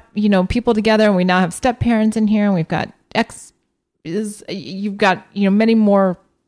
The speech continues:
people to deal with, you still have to create the time for yourself. So you have to ask yourself,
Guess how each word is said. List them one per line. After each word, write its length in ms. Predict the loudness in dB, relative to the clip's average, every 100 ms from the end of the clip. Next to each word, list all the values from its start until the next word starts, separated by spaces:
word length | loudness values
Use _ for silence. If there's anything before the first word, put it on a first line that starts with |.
| _
people 560 | -14 -12 -4 -2 -2 -8 _
to 80 | -4
deal 240 | 0 0
with, 240 | 0 -4 -6 -16 -20 -14 -2
you 240 | 2 2
still 220 | 0 -2
have 220 | -2 -2 -4
to 80 |
create 460 | -4 0 0 0 -4
the 80 | -4
time 360 | -2 0 0
for 80 | 2
yourself. 400 | 0 0 -2 -4
So 140 | -4 -2
you 100 | 0
have 140 | 0
to 100 | 0
ask 300 | -2 -2 -2
yourself, 280 | -2 -2